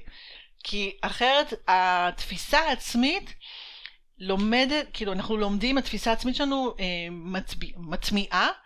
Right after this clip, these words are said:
את השינויים, וזה לא בהכרח משפיע על האני שלי. זה יכול להמשיך להיות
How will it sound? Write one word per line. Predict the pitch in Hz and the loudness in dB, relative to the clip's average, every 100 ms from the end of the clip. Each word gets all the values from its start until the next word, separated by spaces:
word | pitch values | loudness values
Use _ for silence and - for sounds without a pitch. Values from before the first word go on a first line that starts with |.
| - - - | -20 -20 -10
את | 196 - | -6 0
השינויים, | - - 208 - 208 98 151 - - - - - | 2 4 2 0 0 0 -4 -10 -18 -20 -20 -6
וזה | 180 180 196 | -4 -2 2
לא | 214 | 4
בהכרח | 247 285 - 277 | 4 2 -4 -2
משפיע | 240 226 - 247 233 190 | 2 2 0 2 4 4
על | 180 | 2
האני | 180 - 180 185 208 233 226 | -2 -4 -2 -2 0 0 0
שלי. | - - 151 - - _ _ _ _ _ _ _ _ _ _ _ _ _ _ _ _ _ _ | 0 -2 -4 -12 -14 _ _ _ _ _ _ _ _ _ _ _ _ _ _ _ _ _ _
זה | - 165 | -14 -4
יכול | 160 160 - 214 | -2 -2 0 4
להמשיך | 220 196 190 - 254 254 | 4 4 2 0 0 0
להיות | 226 226 | 2 2